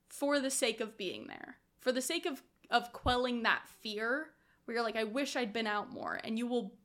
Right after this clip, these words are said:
stay out even though you don't really wanna be out. Or you'll stay out, but you're really thinking about all of the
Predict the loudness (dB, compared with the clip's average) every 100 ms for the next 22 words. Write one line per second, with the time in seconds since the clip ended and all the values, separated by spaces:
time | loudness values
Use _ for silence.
0 | -8 -4 -2 2 4 4 2 2 0 0
1 | -4 -4 0 0 0 0 -2 -6 -4 -2
2 | 0 -2 -4 -6 -8 -8 -6 -8 -8 -14
3 | -20 -20 -6 -2 0 0 -2 -2 0 2
4 | 4 4 4 2 -8 _ _ _ _ _
5 | 2 2 2 2 4 4 4 0 0 -4
6 | -4 -4 -2 -2 2 2 2 -2 -10